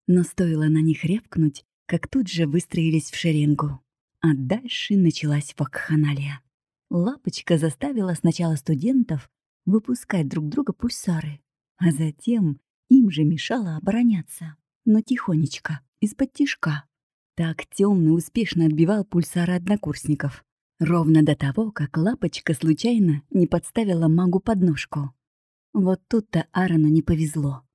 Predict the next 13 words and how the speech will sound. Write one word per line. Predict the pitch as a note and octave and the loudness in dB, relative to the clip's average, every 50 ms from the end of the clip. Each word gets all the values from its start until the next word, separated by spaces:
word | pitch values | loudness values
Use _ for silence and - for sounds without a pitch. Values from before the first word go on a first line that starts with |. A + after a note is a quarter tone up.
| _ _ _ _ _ _ - | _ _ _ _ _ _ -2
Он | G3 F#3+ F#3+ G3 | 2 2 4 4
аж | F#3 F3 - | 2 0 -4
три | - - G#3 G#3+ | -6 -4 -2 -2
атаки | A3+ A#3 - - F3+ D3+ - - - | -2 -2 -2 -2 -4 -2 -2 -4 -4
пропустил | - D#3+ D3+ - E3 D3+ - - - - A#3+ A3+ G#3 - _ _ _ _ _ | -2 -2 -4 -2 -4 -8 -8 -8 -6 -4 -4 -4 -4 -6 _ _ _ _ _
и | - G3 F#3 | 2 2 4
уже | F3 F3 F3 F#3 F3 | 4 2 2 0 -4
сам | - - B3 A#3 G3 | -4 -2 -2 0 2
оказался | E3 C#3+ - D#3+ D3+ D#3+ E3 D#3+ D#3 - E3 | 0 0 0 -2 0 0 0 -2 0 2 4
на | D#3+ D#3 D3+ | 4 6 6
земле. | D3 D#3 D3+ C#3 C#3 C#3 C#3 - _ _ _ _ _ _ _ _ _ _ _ - | 4 4 2 2 2 -2 -6 -8 _ _ _ _ _ _ _ _ _ _ _ -2
Лапочка | F3 D#3+ D#3 E3 F#3 G3+ - E3 C#3+ - - - D#3+ D3+ | -2 0 0 0 -2 -4 -4 -6 -6 -6 -6 -4 -4 -2
же | C#3 D3+ D3 - | 0 0 -2 -2